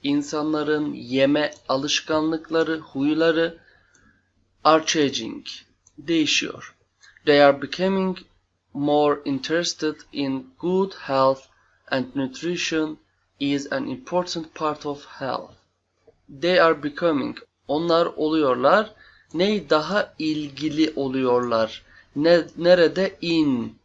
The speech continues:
Şurada. İyi sağlık konusunda, konusuna ilgili oluyorlar. Ve neye?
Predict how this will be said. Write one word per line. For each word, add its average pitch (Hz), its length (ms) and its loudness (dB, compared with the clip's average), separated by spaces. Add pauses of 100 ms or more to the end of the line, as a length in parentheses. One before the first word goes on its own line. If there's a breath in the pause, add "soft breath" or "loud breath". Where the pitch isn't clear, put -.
(140)
Şurada. - 640 0 (560 soft breath)
İyi 180 360 -2
sağlık 143 720 0
konusunda, 131 1120 0 (380)
konusuna 165 1000 2 (200)
ilgili 160 800 0
oluyorlar. 113 840 -2 (320 soft breath)
Ve 196 440 4 (260)
neye? 160 560 4